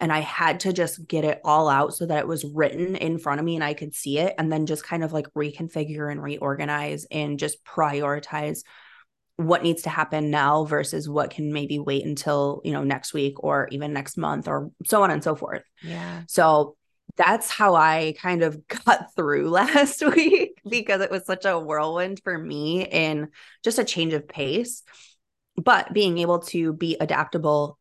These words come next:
Speaker 1: in, okay, if something pops up, no biggie. I can just restructure, you know, move things an hour later or whatever I need to do. Or if something gets bumped till tomorrow,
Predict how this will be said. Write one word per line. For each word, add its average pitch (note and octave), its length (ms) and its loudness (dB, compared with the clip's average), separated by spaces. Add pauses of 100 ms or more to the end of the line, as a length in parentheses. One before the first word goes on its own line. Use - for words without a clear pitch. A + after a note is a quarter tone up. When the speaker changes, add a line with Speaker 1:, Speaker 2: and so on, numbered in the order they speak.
Speaker 1:
in, D3+ 520 0
okay, D#3 300 -2
if D#3 120 -2
something D#3 340 -4
pops D3+ 320 -2
up, G#3 200 2 (560)
no D#3 200 0
biggie. D3 380 -8
I D3 120 -2
can D3+ 180 -2
just D3 180 -6
restructure, D3 840 0
you D3+ 100 -2
know, C#3+ 280 -4 (380)
move E3 320 2
things D#3+ 260 0
an D3+ 80 -4
hour D3+ 240 0
later D3+ 420 0
or D3+ 140 -4
whatever D#3 440 2
I D3 80 -2
need D3 180 -6
to D#3 60 -6
do. C3+ 140 -4
Or C#3+ 200 4
if D3+ 200 -2
something D#3+ 320 -2
gets D#3+ 180 -2
bumped C#3+ 340 -2
till D#3 100 -4
tomorrow, E3 520 2